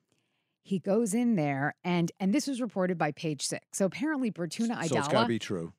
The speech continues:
Speaker 1: It's got <laughs> New York Post, Page Six. And, uh, one source says that Bertuna was seen flashing a blinding diamond ring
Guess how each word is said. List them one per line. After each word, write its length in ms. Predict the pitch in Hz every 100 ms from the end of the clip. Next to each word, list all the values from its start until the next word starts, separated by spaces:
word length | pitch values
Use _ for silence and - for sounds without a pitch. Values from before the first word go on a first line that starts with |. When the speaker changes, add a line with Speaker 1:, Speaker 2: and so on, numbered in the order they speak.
| _
Speaker 1:
It's 100 | 190
got 160 | - 196 120 - - - -
<laughs> 580 | - _ _ _ _ _
New 180 | 254 311
York 220 | 320 302
Post, 300 | - 240 226
Page 240 | - 226 208
Six. 360 | - 165 165 - - - - - -
And, 320 | 214 214 190 - - -
uh, 60 |
one 340 | 180 214 269 330
source 520 | - 277 254 262 - -
says 580 | - 233 165 110 127 - _ _ _
that 220 | 180 165
Bertuna 580 | 185 170 - 240 247 254
was 160 | 208 208
seen 580 | - 214 185 170 170 170 _ -
flashing 440 | 196 196 - 190
a 140 | 190
blinding 1000 | 175 147 170 196 180 220 247 254 277 277 -
diamond 560 | 175 196 208 214 214 202
ring 440 | 185 156 139 170